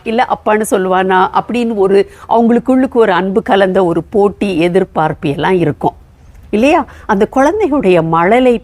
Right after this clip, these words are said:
பேச்சுல அவ்வளோ சந்தோஷம் இரு-, கிடைக்கும் பெற்றோருக்கெல்லாம். ஹலோ, இப்ப நான் ஒரு வயசு குழந்தை யார்கிட்டயும் பேசல. நான் உங்ககிட்ட, வாலிபர்கள் கிட்ட, பெரியவங்க கிட்ட பேசுறேன். உங்களுடைய பேச்சு அதை கேட்குறவங்களுக்கு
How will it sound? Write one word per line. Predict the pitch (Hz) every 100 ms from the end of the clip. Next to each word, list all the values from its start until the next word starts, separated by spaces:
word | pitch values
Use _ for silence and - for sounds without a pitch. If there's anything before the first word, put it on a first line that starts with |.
| -
பேச்சுல | 165 165 -
அவ்வளோ | 180 147 151 - 139
சந்தோஷம் | 302 226 196 202 202 240 185
இரு-, | 160
கிடைக்கும் | - 170 170 170 147
பெற்றோருக்கெல்லாம். | 196 185 175 156 175 147 - - - - - - _ _ _ _ - _ - -
ஹலோ, | 233 226 196 -
இப்ப | - 220
நான் | 233 214
ஒரு | 214 233
வயசு | 269 233 -
குழந்தை | 202 185 202 196
யார்கிட்டயும் | 180 175 165 185 175 175 160
பேசல. | - 151 135 - _
நான் | - 180 196 208 165 - _ _
உங்ககிட்ட, | - 202 269 262 196 - 131 _ 156
வாலிபர்கள் | 160 165 190 214 202 185 165 170 151
கிட்ட, | - -
பெரியவங்க | 147 - 196 220 247 196 165
கிட்ட | - 160 -
பேசுறேன். | 143 - 151 - - _ - - - - -
உங்களுடைய | 214 220 247 202 165 -
பேச்சு | 185 175 180 - 170 - -
அதை | 165 160 -
கேட்குறவங்களுக்கு | 202 208 240 180 160 156 - 143